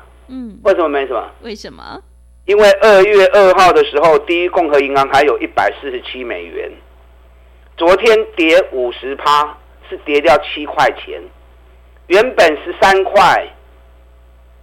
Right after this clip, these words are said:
Speaker 2: 啊，原本十三块，那跌掉七，跌掉一半，跌了快七块钱。可是跟二月份当时的一百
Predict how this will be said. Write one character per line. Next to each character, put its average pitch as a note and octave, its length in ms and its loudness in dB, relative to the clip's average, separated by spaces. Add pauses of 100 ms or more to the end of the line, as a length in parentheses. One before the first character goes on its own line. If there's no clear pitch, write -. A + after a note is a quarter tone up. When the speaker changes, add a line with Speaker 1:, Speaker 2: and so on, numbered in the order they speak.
(320)
Speaker 2:
啊， C#3+ 180 2
原 G#3 160 0
本 A3+ 100 0 (240)
十 D#3 120 -20
三 F3+ 180 2
块， E3+ 340 2 (220)
那 G3+ 140 0
跌 E3+ 200 -2
掉 F#3 200 4
七， - 220 -14 (180)
跌 E3 100 -4
掉 F#3 220 4
一 D3+ 80 -4
半， D#3 320 0
跌 C#3 120 0
了 C#3 80 0
快 D3 260 -2
七 - 220 -14
块 C#3 220 -2
钱。 E2+ 260 -14 (1200)
可 D#3+ 180 0
是 A#3+ 100 -4
跟 A#3 300 2
二 A3+ 180 4
月 A3 220 4
份 F#3+ 260 2
当 G3 220 2
时 F#3+ 100 -8
的 E3 160 0
一 G#3 60 -2
百 C3+ 160 0